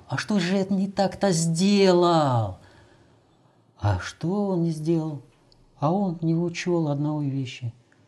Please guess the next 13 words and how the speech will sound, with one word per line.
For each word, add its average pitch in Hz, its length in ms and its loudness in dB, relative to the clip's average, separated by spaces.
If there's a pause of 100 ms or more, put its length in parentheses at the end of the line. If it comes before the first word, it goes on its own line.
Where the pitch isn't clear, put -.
(120)
Мюнхенской 196 680 8
конференции, 180 840 4
где 143 200 8
должны 175 400 8
были 139 400 8 (160)
победить 185 420 8
страновики, 165 760 8 (160)
которые 170 400 8
говорят: 165 480 10
«А 175 260 10
вот 185 220 10
мы 185 260 10
сейчас 139 960 8